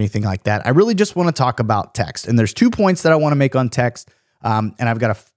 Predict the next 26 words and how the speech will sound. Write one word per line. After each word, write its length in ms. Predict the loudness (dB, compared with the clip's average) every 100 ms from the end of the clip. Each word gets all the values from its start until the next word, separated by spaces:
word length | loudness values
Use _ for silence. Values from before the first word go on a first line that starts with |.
| -8
a 80 | -4
couple 280 | -2 0 0
examples 520 | 2 0 0 -2 -2
to 180 | -2 -2
show. 580 | -2 -2 0 0 -2 -8 _ _ -4
Uh, 140 | -4
but 420 | -2 0 2 0 -4
let's 360 | -2 0 0
say 240 | 0 2 4
that 160 | 4
you're 100 | 2
building 480 | 2 2 2 2 0
out 180 | -2 -2
a 80 | 0
hud. 440 | 2 2 2 -2 0
We 140 | 2
built 320 | 4 2 2
out 160 | 0 0
this 220 | -2 0
hud 320 | 0 0 0
for 380 | -2 0 2 0
a 360 | -4 -2 -2 -2
demo 320 | 2 4 4
game 280 | 4 2 0
called 240 | -2 -4 -2
Lyra. 380 | 0 2 0